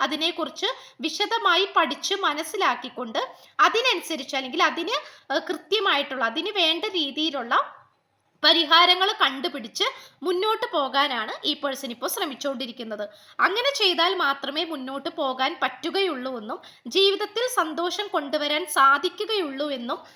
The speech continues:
ഉള്ളൊരു തിരിച്ചറിവിലേക്കാണ് ഈ പേഴ്സൺ ഇപ്പോൾ വന്നുകൊണ്ടിരിക്കുന്നത്. അപ്പൊ എന്തൊക്കെ തെറ്റുകളാണോ സ്വന്തമായിട്ടുള്ളത്,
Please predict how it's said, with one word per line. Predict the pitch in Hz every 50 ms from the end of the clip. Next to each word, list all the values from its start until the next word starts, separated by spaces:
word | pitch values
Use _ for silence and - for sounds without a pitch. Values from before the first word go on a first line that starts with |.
| - _ -
ഉള്ളൊരു | 294 330 330 339 339 359
തിരിച്ചറിവിലേക്കാണ് | 359 - 359 311 294 - - - 370 330 339 302 339 311 339 349 - - 311 269 262
ഈ | 269 277
പേഴ്സൺ | 269 - 254 262 262 - 262 247
ഇപ്പോൾ | - - 277 320
വന്നുകൊണ്ടിരിക്കുന്നത്. | 320 277 247 233 240 247 233 285 247 - - 240 226 214 208 202 202 - - - - _ -
അപ്പൊ | 269 - 370
എന്തൊക്കെ | 339 294 294 370 381 403
തെറ്റുകളാണോ | 508 508 523 440 - - 381 359 370 370 339 311 311
സ്വന്തമായിട്ടുള്ളത്, | 330 - 339 277 247 254 254 262 247 254 247 302 285 240 208 196 208 - 480